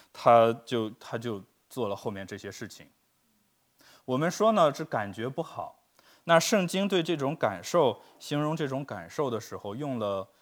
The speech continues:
一个词，是什么词呢？就是二章二十五节，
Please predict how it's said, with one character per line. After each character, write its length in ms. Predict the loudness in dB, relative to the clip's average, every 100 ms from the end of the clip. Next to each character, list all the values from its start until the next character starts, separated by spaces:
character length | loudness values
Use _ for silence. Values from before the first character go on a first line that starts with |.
| _
一 120 | -6
个 140 | 0 0
词， 500 | -2 -10 -8 -8 -10 _ _ _ _ _ _ _ _ _ _ _ _
是 140 | -4
什 140 | 0 2
么 120 | 2
词 300 | 0 -6 -4
呢？ 340 | -2 -2 -2 -10 _ _ _
就 140 | -8 -8
是 720 | -6 -6 -2 -2 -4 -6 -12 _ _ _ _ _ _ _ _ _ _ _ _ _ _ _ _ _ _ _ _ _ _ _ _ _ _ _ _ _ _ _
二 160 | -4 -2
章 160 | 0
二 100 | 0
十 120 | 0 -6
五 160 | -8
节， 260 | -10 -18